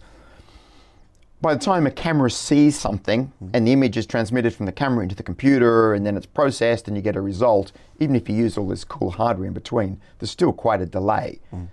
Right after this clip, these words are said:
Speaker 1: So the robot is always reacting to what was rather than what is.
Speaker 2: Mm.
Speaker 1: So the only way you get around that is to then have models of how things are moving in the world,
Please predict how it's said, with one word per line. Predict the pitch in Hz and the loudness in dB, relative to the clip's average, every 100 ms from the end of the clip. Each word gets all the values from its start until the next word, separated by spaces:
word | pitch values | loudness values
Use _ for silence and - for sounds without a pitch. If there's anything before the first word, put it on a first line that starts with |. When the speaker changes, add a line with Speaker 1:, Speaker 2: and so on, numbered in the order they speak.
| - | -4
Speaker 1:
So | 113 | -2
the | 107 | 0
robot | 104 113 131 123 110 | -2 -2 0 2 0
is | 104 | 2
always | 123 113 87 | 2 2 2
reacting | 107 107 - 95 95 - _ - | 0 0 -2 -4 -4 -8 _ -4
to | 123 | 2
what | 113 - | 2 2
was | 120 185 120 110 - - _ - - | 2 2 4 2 -2 -16 _ -20 -6
rather | 120 107 101 | -2 0 0
than | 92 98 | -2 -4
what | 98 98 | 0 2
is. | 110 98 - - - | 2 0 -4 -16 -14
Speaker 2:
Mm. | 98 87 | -10 -2
Speaker 1:
So | |
the | 110 | 2
only | 120 | 2
way | 107 104 | 4 2
you | |
get | 92 90 | 0 -2
around | 131 127 | 0 0
that | 98 95 | -2 -4
is | 95 | -6
to | - | -6
then | 95 92 92 | -6 -6 -4
have | 98 104 92 | -4 -4 -6
models | 101 101 123 117 92 | -4 0 2 2 -2
of | 90 | -4
how | 110 92 | -2 -2
things | - 92 | -4 -10
are | - | -6
moving | 104 95 95 | -4 -4 -6
in | |
the | 87 | -4
world, | 95 151 127 113 | 0 4 4 2